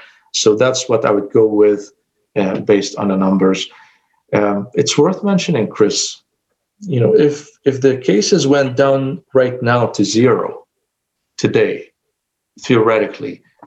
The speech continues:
we're still not out of the woods yet, because there are lagging indicators. This is a technical term to reflect the epidemiology that will take place four to six weeks after diagnosis of a case.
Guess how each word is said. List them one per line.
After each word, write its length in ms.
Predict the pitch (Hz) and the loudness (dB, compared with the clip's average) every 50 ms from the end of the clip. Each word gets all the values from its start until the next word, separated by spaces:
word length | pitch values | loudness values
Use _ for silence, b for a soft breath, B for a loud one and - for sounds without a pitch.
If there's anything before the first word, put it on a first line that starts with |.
| b - | b -2
we're 200 | 123 127 135 131 | 2 2 2 2
still 320 | 135 - - 151 147 143 | 0 0 0 2 2 2
not 280 | 123 123 120 120 120 - | 2 2 0 0 0 -2
out 160 | 123 117 110 | -2 0 0
of 120 | 107 101 | 0 0
the 80 | - 101 | 0 -4
woods 380 | - 135 139 123 123 - - - | -2 0 0 0 0 -4 -4 -4
yet, 320 | 110 - - - - - _ _ _ _ _ _ - - | -4 -6 -8 -14 -20 -20 _ _ _ _ _ _ -10 -4
because 420 | 123 110 104 - 131 127 123 123 | -4 -2 0 0 0 0 0 0
there 180 | - 123 113 110 | 2 2 4 4
are 140 | 104 101 101 | 4 2 2
lagging 460 | 101 110 120 123 123 123 120 123 - | 2 2 2 0 0 -2 -6 -6 -4
indicators. 840 | - 110 104 98 107 - - 113 107 107 - 98 - - - - | -4 -4 -2 -2 -2 -2 0 0 0 0 -2 -4 -4 -4 -8 -8
This 160 | - 104 - | -6 -4 0
is 240 | - 120 113 117 - | 0 0 0 -2 -6
a 20 | - | -4
technical 500 | - 123 123 123 127 120 - - 113 107 | -4 -4 -2 0 -2 -2 0 0 0 0
term 600 | - - - 117 107 107 104 104 101 98 107 B B B B B B B - | 0 0 0 2 2 2 0 -2 -2 -6 -8 B B B B B B B -2
to 120 | - 113 | 2 2
reflect 640 | 107 101 - - - 127 131 131 - - - - _ _ _ _ _ _ - | 2 2 0 0 0 0 -2 -2 -6 -14 -18 -20 _ _ _ _ _ _ -14
the 160 | 135 127 123 | -8 -6 -4
epidemiology 760 | - - - 131 117 113 110 113 113 113 117 110 104 107 110 101 | -4 -2 -2 0 0 2 2 2 2 2 2 2 2 0 0 0
that 200 | 110 104 - - | 0 -2 -2 0
will 220 | - 107 104 101 101 | 2 2 2 2 0
take 380 | - - 117 107 - - - | -2 -2 -2 -2 -2 -8 -10
place 580 | - - 143 135 120 110 107 104 - - - _ _ _ _ _ | -4 0 0 2 2 2 0 0 -4 -6 -8 _ _ _ _ _
four 360 | _ - - 135 123 120 123 | _ -2 -2 0 0 0 -2
to 120 | 123 - - | -2 -4 -4
six 360 | - - 127 120 - - - | -4 -4 -4 -4 -4 -4 -2
weeks 440 | - 127 117 107 - - - - - | 0 0 0 0 -2 -4 -6 -6 -4
after 480 | - 113 113 113 107 - - 107 104 104 | -2 -2 -2 -2 -4 -2 0 0 0 0
diagnosis 540 | 104 101 98 98 107 107 104 - - - - | 0 -2 -2 0 -2 -2 -2 -2 -4 -4 -6
of 120 | - - | -4 -6
a 60 | - | -4
case. 420 | - - 98 - - - - - | -2 -2 -2 -2 -2 -4 -4 -6